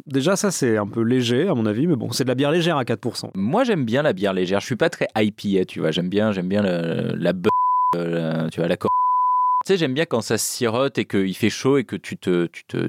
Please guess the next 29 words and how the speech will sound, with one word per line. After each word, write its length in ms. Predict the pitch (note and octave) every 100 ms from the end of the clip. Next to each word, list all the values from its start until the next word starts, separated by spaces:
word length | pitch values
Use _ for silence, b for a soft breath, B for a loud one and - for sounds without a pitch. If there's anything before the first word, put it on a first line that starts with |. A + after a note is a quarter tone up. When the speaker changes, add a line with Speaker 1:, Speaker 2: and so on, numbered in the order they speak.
| -
Speaker 2:
tu 100 | -
te 80 | G2+
désaltères, 560 | A2 A#2+ A#2+ F3 D#3+
quoi. 180 | - E2
Speaker 1:
Je 60 | -
trouve 120 | A3
que 80 | F#3+
ça 120 | D#3+
marche 260 | C3+ D#3+ -
pour 240 | C3 A2 -
une, 400 | C#3+ D#3 C3 G#2
mais 160 | A2 A2
au 80 |
bout 100 | A#2
d'un 80 | B2+
moment, 220 | B2+ C#3
moi, 160 | C3+ C3
ça, 260 | B2 G#2+ G#2
ça 160 | A#2
m'emmerde 320 | A2+ A#2 A2
un 100 | A#2
peu. 160 | G2+ G#2+
J'aime 200 | G2+ G#2
bien 100 | A2+
quand 180 | B2+ A#2+
on 60 |
va 140 | A2+ G#2
plus 160 | -
loin. 200 | A2 G2+